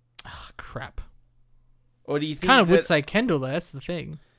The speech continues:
Speaker 2: Or do you honestly think
Speaker 1: But that's the question,
Speaker 2: that
Speaker 1: when did he write that letter?
Speaker 2: Well,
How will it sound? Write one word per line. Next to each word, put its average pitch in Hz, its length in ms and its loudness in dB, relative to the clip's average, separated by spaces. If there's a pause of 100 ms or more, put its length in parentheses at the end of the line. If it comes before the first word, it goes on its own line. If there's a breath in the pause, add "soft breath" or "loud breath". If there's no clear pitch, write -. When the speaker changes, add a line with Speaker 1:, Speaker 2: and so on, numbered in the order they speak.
(160)
Speaker 2:
Or 151 120 0
do 147 140 -6
you 156 180 -4
honestly 156 400 -6
think - 120 -12
Speaker 1:
But 190 100 4
that's 233 180 2
the - 60 -2
question, 214 300 0
Speaker 2:
that 143 80 0
Speaker 1:
when 185 140 2
did 165 100 0
he 143 80 0
write 147 240 -2
that 123 160 -8
letter? 165 240 -12 (800)
Speaker 2:
Well, 156 300 -4